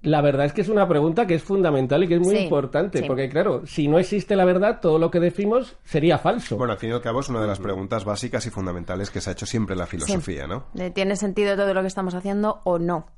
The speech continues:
Speaker 2: Básicamente, ¿no?
Speaker 1: Claro, efectivamente, ¿podemos descubrir realmente cómo es el mundo o no? ¿Podemos decir si la pared es blanca cuando yo lo digo, realmente me estoy diciendo algo que es que es así realmente o es una invención de nuestra mente? Es decir,
Speaker 3: Mm.
Speaker 1: es una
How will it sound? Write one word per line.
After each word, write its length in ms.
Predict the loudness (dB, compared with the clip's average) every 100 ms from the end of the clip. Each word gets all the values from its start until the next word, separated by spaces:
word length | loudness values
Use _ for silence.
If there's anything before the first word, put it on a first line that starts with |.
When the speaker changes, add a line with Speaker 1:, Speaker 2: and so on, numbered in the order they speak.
| -10
Speaker 2:
Básicamente, 760 | -8 -6 -6 -6 -6 -10 -10
¿no? 140 | -10
Speaker 1:
Claro, 280 | -2 2 4
efectivamente, 380 | 2 2 0 0
¿podemos 540 | 0 2 4 6 4
descubrir 500 | 2 2 2 6 6
realmente 540 | 6 4 4 4 4 2
cómo 160 | 2
es 80 | 2
el 100 | 2
mundo 280 | 2 2 4
o 120 | 4
no? 380 | 6 4 2 -2 -4
¿Podemos 420 | 2 4 4 4
decir 320 | 2 2 -2
si 300 | 0 0 2
la 180 | 2 2
pared 240 | 2 2 2
es 120 | 0
blanca 360 | 2 2 2 2
cuando 200 | 0 2
yo 120 | 2
lo 80 | 4
digo, 260 | 4 2
realmente 580 | 2 2 2 2 0 0
me 60 | -2
estoy 540 | 0 0 0 -2 -6 -6
diciendo 500 | -2 0 4 6 6
algo 180 | 4 4
que 100 | 0
es 60 |
que 100 | -2
es 100 | -2
así 280 | -4 0 2
realmente 600 | 2 2 4 2 2 -2
o 160 | -2 0
es 160 | 0 0
una 120 | 0
invención 480 | 2 2 0 0 0
de 80 | 0
nuestra 300 | -2 -4 -2
mente? 360 | -2 -2 -4
Es 40 | -2
decir, 340 | 0 0 -2 -6
Speaker 3:
Mm. 300 | -18 -8 -4
Speaker 1:
es 80 | 0
una 340 | 2 0 -4